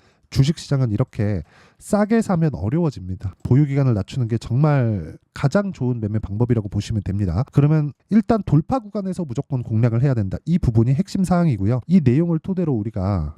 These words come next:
자람 테크놀로지를 보면 이제 명확하죠. 제가 왜 공략을 하려고 하는지. 돌파 구간이니까. 돌파 나왔잖아요.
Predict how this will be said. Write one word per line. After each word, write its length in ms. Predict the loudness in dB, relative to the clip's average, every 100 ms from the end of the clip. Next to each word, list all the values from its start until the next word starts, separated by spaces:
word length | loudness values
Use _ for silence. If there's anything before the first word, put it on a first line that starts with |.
| -8
자람 320 | 0 2 2
테크놀로지를 640 | -4 -4 -2 0 -2 -4
보면 400 | -4 0 0 0 -8 -6
이제 160 | -2 0
명확하죠. 500 | 2 0 -2 -6 -8
제가 240 | -6 -6 0
왜 120 | 0 -2 -12
공략을 680 | -6 -2 -2 0 0 2 2
하려고 300 | 2 2 2
하는지. 360 | 0 0 -2 -10
돌파 360 | 0 0 0 -4
구간이니까. 680 | -4 -8 -12 -16 -20 -20 -20 _
돌파 280 | -2 2 0
나왔잖아요. 540 | 0 -2 -4 -8 -8